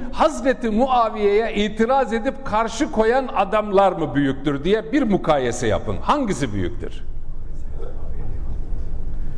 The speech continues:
Hazreti Halid'in mertebesine hangisi ulaşır bunların?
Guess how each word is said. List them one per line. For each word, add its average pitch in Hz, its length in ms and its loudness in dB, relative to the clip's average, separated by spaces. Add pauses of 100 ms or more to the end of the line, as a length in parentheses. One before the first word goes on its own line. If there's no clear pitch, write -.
(280)
Hazreti 131 460 0
Halid'in 127 560 0
mertebesine 123 680 0
hangisi 123 440 0
ulaşır 98 400 0
bunların? 80 340 0